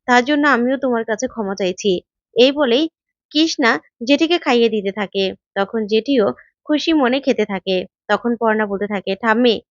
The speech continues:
আমরা দত্ত বাড়ি থেকে এসে পরিচিত কি হয়েছে, আমরা কিন্তু যৌথ ফ্যামিলিতেই আছি, দেখো এখনো আমরা যৌথভাবে আসি, আছি, আর দত্ত বাড়ির ঐতিহ্যটা ছিলই তো আমাদের এই যৌথ ফ্যামিলির জন্য।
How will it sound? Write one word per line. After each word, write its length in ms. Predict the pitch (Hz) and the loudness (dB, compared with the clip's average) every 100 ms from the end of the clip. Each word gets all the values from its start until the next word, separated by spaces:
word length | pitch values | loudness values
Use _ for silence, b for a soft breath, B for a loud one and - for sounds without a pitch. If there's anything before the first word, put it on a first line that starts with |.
| _ _ - | _ _ 0
আমরা 200 | 269 302 | 2 2
দত্ত 260 | 262 262 302 | 2 2 2
বাড়ি 200 | 302 302 | 2 2
থেকে 240 | 320 311 285 | 0 0 0
এসে 160 | 254 | 0
পরিচিত 380 | 285 262 254 - | -4 -4 -4 -6
কি 180 | 269 - | -8 -4
হয়েছে, 340 | 226 196 190 196 - _ _ - | -4 -4 -4 -4 -6 _ _ -2
আমরা 220 | 254 294 | 0 2
কিন্তু 200 | 349 320 | 2 2
যৌথ 260 | 285 269 269 | 2 0 0
ফ্যামিলিতেই 560 | 302 311 294 294 320 302 | -2 0 0 0 0 0
আছি, 300 | 190 - 208 190 _ _ 233 | 0 0 -2 -2 _ _ 0
দেখো 240 | 233 311 370 _ _ | 0 0 -4 _ _
এখনো 340 | - 254 311 320 | 0 0 2 2
আমরা 180 | 302 285 | 2 2
যৌথভাবে 480 | 254 240 233 226 202 | 2 0 -2 -2 0
আসি, 280 | 185 - 190 196 _ | -2 -2 -6 -8 _
আছি, 300 | - 214 107 98 - _ | -4 -2 -2 -4 -6 _
আর 100 | 214 | -2
দত্ত 300 | 208 220 226 | 0 0 0
বাড়ির 320 | 302 269 220 311 _ _ 262 | 0 2 2 -2 _ _ 0
ঐতিহ্যটা 520 | 294 359 330 359 381 | 2 2 0 0 0
ছিলই 400 | 370 339 311 339 | -2 -2 0 0
তো 100 | 349 330 | 2 0
আমাদের 380 | 285 294 302 311 | 2 0 0 0
এই 180 | 247 262 320 B _ 247 | 2 0 -2 B _ -2
যৌথ 240 | 277 262 | 0 0
ফ্যামিলির 400 | 262 247 214 214 | 0 -2 0 -2
জন্য। 220 | 202 196 | -2 -2